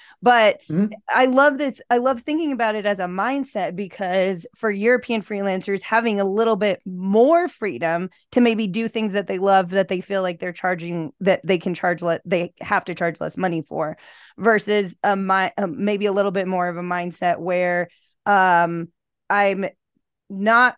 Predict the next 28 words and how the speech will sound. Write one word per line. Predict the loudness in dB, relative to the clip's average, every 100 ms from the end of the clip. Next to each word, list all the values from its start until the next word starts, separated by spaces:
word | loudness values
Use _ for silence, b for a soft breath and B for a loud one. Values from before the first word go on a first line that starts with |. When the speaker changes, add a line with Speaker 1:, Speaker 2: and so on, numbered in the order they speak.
| -10
Speaker 1:
doing | -6 -4 -2 -4
some, | -4 -6 -6 -2
I'm | 0 0 -2 -6 _ _ _ _ _
maybe | -2 0 0 -6
putting | -6 -4 -4 -4 -4
what | 0 2
I | 2
love | 2 0
a | -2
little | -2 -2
bit | -2
more | -2 -2
on | -4
the | -6
back | 0 0 0 -4
burner | -6 -6
and | -8 -4
focusing | -4 -4 -8 -8
a | -6
little | -4
bit | -4 -4
more | -2 -2
on | -2
what | 0 -2
is | -2
gonna | 0 2
Speaker 2:
Mm-hmm. | 2
Speaker 1:
make | -2